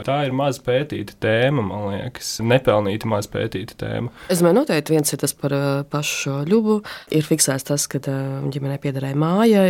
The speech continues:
Speaker 2: Jūrmalā, varbūt tur ir kādas aktivitātes, ko viņas citi radinieki ir darījuši, bet arī vispārībā par šiem rīdziniekiem vai no Latvijas nākušiem arī Bauhaus studentiem. Tā kā esmu fiksējusi divus,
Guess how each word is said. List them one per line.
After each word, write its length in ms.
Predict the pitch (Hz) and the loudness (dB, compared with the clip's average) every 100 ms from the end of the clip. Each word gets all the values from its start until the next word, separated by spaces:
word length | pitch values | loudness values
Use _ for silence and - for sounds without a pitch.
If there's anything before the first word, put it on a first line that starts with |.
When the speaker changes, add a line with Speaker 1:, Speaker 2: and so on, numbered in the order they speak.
| 175 | 2
Speaker 2:
Jūrmalā, 1000 | 175 180 202 202 180 165 160 160 160 156 | 2 2 4 4 4 2 2 0 -2 -2
varbūt 240 | 139 135 | -4 -6
tur 180 | - 202 | -4 -2
ir 140 | 190 180 | -2 -2
kādas 280 | 180 165 175 | -2 0 -2
aktivitātes, 540 | 175 160 151 147 - | -4 -6 -4 -6 -6
ko 240 | - 147 143 | -6 -4 -2
viņas 320 | 143 147 - - | -2 -2 -2 -2
citi 360 | - 208 - 180 - | -4 -6 -2 -2 0
radinieki 420 | 180 180 165 151 | 2 4 4 2
ir 60 | 160 | 2
darījuši, 320 | 170 160 147 | 4 4 2
bet 160 | 156 156 | 2 2
arī 100 | 151 | 0
vispārībā 540 | 156 131 131 131 131 | 0 -4 -4 -4 -6
par 120 | - | -8
šiem 320 | 131 - 139 139 - - - | -8 -6 -8 -10 -14 -12 0
rīdziniekiem 640 | 156 175 165 143 139 143 | 2 4 4 2 0 -2
vai 120 | 135 139 | 0 0
no 120 | 135 | 2
Latvijas 420 | 147 151 139 135 | 0 0 0 2
nākušiem 580 | 143 151 151 - 135 139 - | 2 0 -2 -2 0 -2 0
arī 140 | 135 | -2
Bauhaus 440 | 135 143 139 - | -2 -2 -4 -4
studentiem. 640 | - 143 135 131 135 139 139 | -2 -2 -2 -4 -4 -4 -4
Tā 100 | - | -8
kā 120 | 151 147 | -8 -6
esmu 220 | - 139 | -4 -4
fiksējusi 640 | 151 - 147 147 - 143 - | -2 -2 -2 -2 -2 -4 -4
divus, 600 | 156 240 220 185 - - | 2 4 4 2 0 -2